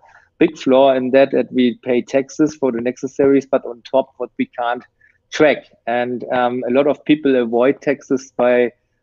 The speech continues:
um, the announcement that they say, "If I can't track my money, uh, at the government sites, but they want to know all about me,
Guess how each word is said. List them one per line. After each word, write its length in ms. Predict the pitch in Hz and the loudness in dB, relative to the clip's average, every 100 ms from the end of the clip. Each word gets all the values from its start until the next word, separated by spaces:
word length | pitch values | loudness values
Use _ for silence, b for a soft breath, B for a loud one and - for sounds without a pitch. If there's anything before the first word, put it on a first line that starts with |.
| _ - | _ -4
um, 400 | 127 123 123 123 | 0 2 0 -2
the 120 | 123 | -2
announcement 520 | 123 120 123 131 135 123 | -2 -2 -4 -4 -6 -4
that 100 | 120 | -6
they 80 | |
say, 240 | 117 127 123 | -6 -4 -4
"If 140 | 113 | -2
I 80 | 123 | -6
can't 320 | 113 127 127 | -4 -4 -4
track 200 | 131 127 - | -4 -6 -4
my 120 | 123 | -4
money, 600 | 120 123 135 135 131 127 | -2 -4 -2 0 0 -2
uh, 260 | 117 120 117 123 117 | -2 -2 -4 -6 -6
at 60 | 117 | -4
the 80 | 123 | -2
government 520 | 131 165 135 117 110 | 0 0 0 -4 -8
sites, 440 | - 113 120 123 - | -4 0 0 -2 -6
but 140 | 120 | -4
they 140 | 120 | -4
want 200 | 120 131 | -4 -6
to 80 | 127 | -8
know 400 | 123 123 120 113 123 | -10 -6 -6 -6 -2
all 260 | 127 131 | 0 0
about 340 | 113 117 113 127 | 0 0 0 0
me, 320 | 151 160 | 2 2